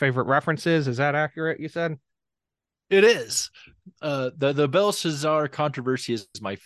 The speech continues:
Speaker 2: favorite one of, of, of all of 'em. Just because it, just because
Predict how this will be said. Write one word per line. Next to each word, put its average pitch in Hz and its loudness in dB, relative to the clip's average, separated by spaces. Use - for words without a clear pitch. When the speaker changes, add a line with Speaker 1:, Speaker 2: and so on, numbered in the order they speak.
Speaker 2:
favorite 143 -2
one 117 -8
of, 107 -12
of, 107 -10
of 107 -12
all 95 -12
of - -20
'em. - -20
Just 165 -2
because 143 0
it, 131 -2
just 143 -8
because 143 -4